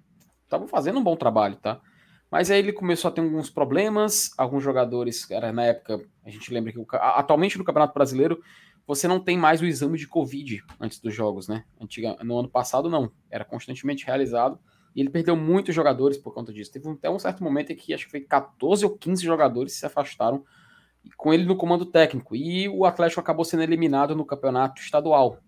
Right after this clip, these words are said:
que ele se perdurou no meio do ano de dois mil e vinte e um. E ele pediu demissão, pediu afastamento. Ele não aguentou a pressão, pediu pra sair.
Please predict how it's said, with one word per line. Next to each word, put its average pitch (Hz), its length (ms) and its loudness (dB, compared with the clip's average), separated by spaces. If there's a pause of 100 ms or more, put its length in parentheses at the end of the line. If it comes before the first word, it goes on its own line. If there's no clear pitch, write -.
(120)
que - 100 -16
ele 107 100 -8
se - 220 -14
perdurou 117 400 -4
no 117 80 -2
meio 113 220 0
do 127 140 -4
ano 123 160 -4
de 123 80 -6
dois 117 120 -8
mil 117 120 -6
e 120 40 -6
vinte 120 180 -10
e 139 60 -2
um. - 100 -2 (680)
E 214 520 2
ele 214 180 4
pediu 214 220 2
demissão, 233 480 4 (140)
pediu 131 160 2
afastamento. 156 640 2 (160)
Ele - 120 -20
não 113 100 -4
aguentou 123 280 -4
a 123 40 -8
pressão, 127 340 -4
pediu 147 160 -10
pra 147 140 -2
sair. 143 320 4